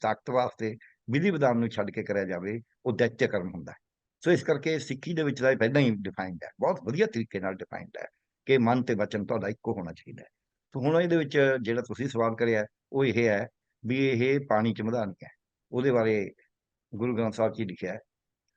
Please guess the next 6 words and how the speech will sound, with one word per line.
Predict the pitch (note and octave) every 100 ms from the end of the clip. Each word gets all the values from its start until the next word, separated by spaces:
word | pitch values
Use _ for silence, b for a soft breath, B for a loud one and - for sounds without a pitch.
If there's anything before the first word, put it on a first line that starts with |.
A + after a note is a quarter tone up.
| _ _ -
"ਪੋਖਰ | C3+ B2+ - C#3 B2
ਨੀਰ | A2 A#2 B2 B2
ਬਰੋਡੀਐ, | G#2 G#2 G#2 G#2+ A2 A2+ A#2+ B2+
ਮਾਖਣ | A#2 G#2 G#2 - A2+
ਨਹੀਂ | A2+ G#2 G2+
ਰੀਸੈ।" | F2 F2 -